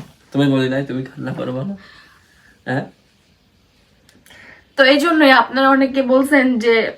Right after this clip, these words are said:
Speaker 2: অনেকে বুঝতে পারছেন, আপনারা তো মা হইছেন, একটা মেয়ে যখন মা হয় তখন দেখলেই বুঝা যায়। আমার চেহারা পুরাই চেঞ্জ হয়ে যেতেছে, আমার,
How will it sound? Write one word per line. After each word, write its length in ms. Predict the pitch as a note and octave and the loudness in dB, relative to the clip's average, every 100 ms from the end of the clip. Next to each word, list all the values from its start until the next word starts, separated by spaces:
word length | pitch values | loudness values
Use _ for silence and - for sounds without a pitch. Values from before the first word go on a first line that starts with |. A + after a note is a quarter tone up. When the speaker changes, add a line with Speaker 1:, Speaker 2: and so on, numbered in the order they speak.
| _ - | _ -8
Speaker 2:
অনেকে 400 | - D4 D4+ D4 | 0 0 0 -2
বুঝতে 300 | C#4+ C#4+ C#4+ | -2 -2 -2
পারছেন, 360 | B3+ C4 A3 | -2 -4 -2
আপনারা 340 | C4+ C4 C4+ C4 | -2 0 0 0
তো 100 | C4+ | 0
মা 340 | A#3+ B3 C#4+ | 2 4 4
হইছেন, 460 | C#4 A#3 - B3+ B3 | 2 0 -2 -4 -4
একটা 440 | C4 - C4 B3+ | -6 -2 0 2
মেয়ে 340 | C4+ C4 C4 B3+ | 0 0 2 2
যখন 360 | D4 E4 D#4 | 0 0 0
মা 300 | C4+ A#3+ C4+ | 2 4 4
হয় 340 | D#4 C4 A#3 - | 2 0 -2 -4
তখন 320 | - D4+ C4+ - - _ - - - A4+ E4+ | -4 -2 -2 -4 -14 _ -14 -12 -12 -6 0
দেখলেই 420 | D4+ D4 D4 C#4+ | 2 2 2 2
বুঝা 280 | B3+ C#4+ C#4 | 2 2 4
যায়। 100 | C4+ | 4
আমার 280 | C#4 D#4 - | 4 2 2
চেহারা 460 | D4+ D4 C4+ B3+ | 4 4 4 0
পুরাই 380 | C4 D4 D4+ D4 | -2 2 4 4
চেঞ্জ 300 | D#4+ D4+ C4+ | 2 0 2
হয়ে 200 | D4 C4+ | 2 2
যেতেছে, 460 | C#4+ - D4 F4 C#4+ | 0 -2 -4 -2 0
আমার, 440 | C#4+ C#4 C4+ - | 2 0 0 -4